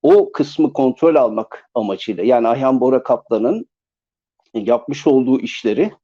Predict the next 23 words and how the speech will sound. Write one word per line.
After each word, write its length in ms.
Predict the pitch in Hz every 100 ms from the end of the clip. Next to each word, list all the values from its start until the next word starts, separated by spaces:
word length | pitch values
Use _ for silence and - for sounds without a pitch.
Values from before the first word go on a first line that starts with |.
| _
hani 380 | 123 110 113 - _ _
arka 320 | 120 110 185
planda 320 | 151 151 131 131
hizmet 320 | 127 135 117
ettiği 260 | 113 110
bu, 120 | 107 123
eğer, 140 | 120 -
bu 200 | 120 131
kişi 260 | - -
eğer 120 | 113
Süleyman 480 | 110 - 113 117 113
Soylu'ysa 580 | 110 117 107 117 131 95
siyasetçi 580 | - 98 87 101 - 90
olarak, 440 | 85 110 - - _ _ -
onunla 360 | 147 175 160
olan 220 | 127 117
ilişkilerini 640 | 127 127 127 - 117 117 117
belki 280 | 113 -
ortaya 400 | 120 110 - 135
koyarak, 520 | 131 95 85 123 - _ _ _ - _ _
e, 280 | - 113 107 101 -
ortaya 400 | 117 113 151 147
çıkararak, 720 | 143 107 104 113 135 -